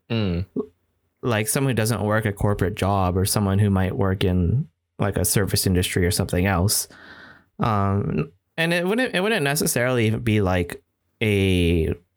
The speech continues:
Speaker 2: a deal breaker. Um,
Speaker 1: Okay.
Speaker 2: but that being said, like, it's just like what you said, it, y-, there's just less in common with someone who's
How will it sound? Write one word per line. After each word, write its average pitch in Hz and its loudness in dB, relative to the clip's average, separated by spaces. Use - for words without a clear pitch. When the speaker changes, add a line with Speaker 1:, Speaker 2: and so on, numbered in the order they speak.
Speaker 2:
a 107 -2
deal 104 2
breaker. 90 0
Um, 92 2
Speaker 1:
Okay. 92 0
Speaker 2:
but 143 -4
that 190 0
being 135 0
said, 101 0
like, 98 -2
it's - -4
just 170 0
like 175 0
what 165 0
you 190 2
said, 107 0
it, 120 0
y-, 143 -4
there's 160 0
just 196 -2
less 127 0
in 135 0
common 113 2
with 107 2
someone 127 0
who's 104 0